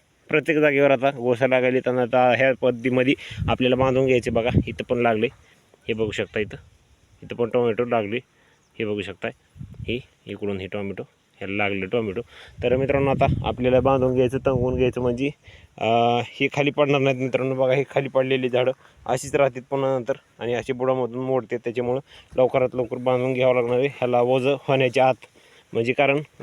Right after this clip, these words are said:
ओझं जास्त झालं का पुन्हा मग बांधायला थोडं तकलीफ देते आणि त्या पिंपळाच्या झाडापर्यंत आपला हे प्लॉट आहे. तर, अं, मित्रांनो, तुम्हाला सांगण्याचा मुद्दा एवढाच की,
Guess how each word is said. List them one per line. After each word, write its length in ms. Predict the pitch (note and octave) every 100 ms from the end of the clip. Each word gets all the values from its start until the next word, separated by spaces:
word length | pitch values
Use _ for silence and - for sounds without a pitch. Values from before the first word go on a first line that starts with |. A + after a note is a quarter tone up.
| A#2+
ओझं 200 | C#3 C#3+
जास्त 260 | D3 -
झालं 220 | D3 C#3+ C3
का 160 | C3
पुन्हा 260 | B2+ C3+ C3
मग 400 | C3 C3 C3 C3+
बांधायला 360 | B2+ B2+ B2 A#2+
थोडं 180 | B2 C3+ D3 - - -
तकलीफ 280 | D3 C#3+ D3+
देते 360 | C#3 C#3+ C3+ E3+ - - _ _
आणि 220 | B2 B2+ B2
त्या 160 | C#3 D3+ - - - -
पिंपळाच्या 380 | C3+ C3+ C3 C3+
झाडापर्यंत 600 | C3+ C3 B2+ C3 A#2+ D3 - _ _
आपला 260 | A2 A#2 B2
हे 60 | B2
प्लॉट 320 | D3+ C#3 C3+
आहे. 60 | C#3+ - - -
तर, 280 | A#2+ B2 B2
अं, 60 | B2+
मित्रांनो, 400 | C3 C3 C3+ C3
तुम्हाला 300 | C3 C3+ C3+
सांगण्याचा 420 | C#3 C3 C3 C#3
मुद्दा 240 | C#3 C3
एवढाच 240 | C#3 C#3+ C#3+
की, 140 | E3